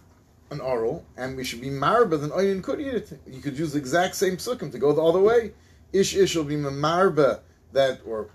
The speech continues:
be Mamayit, would tell you that an Aral cannot eat Truma, and V'chol Zar would tell you that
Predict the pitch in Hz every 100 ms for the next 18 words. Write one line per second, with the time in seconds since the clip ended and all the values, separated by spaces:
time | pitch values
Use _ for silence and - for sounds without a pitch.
0 | 92 120 113 110 143 175 139 117 123 -
1 | 160 175 151 131 123 - _ - _ -
2 | 180 156 113 107 123 127 110 - 101 90
3 | 117 - - - - - 131 127 123 120
4 | - - - - 131 147 151 165 117 104
5 | 120 117 117 131 120 123 120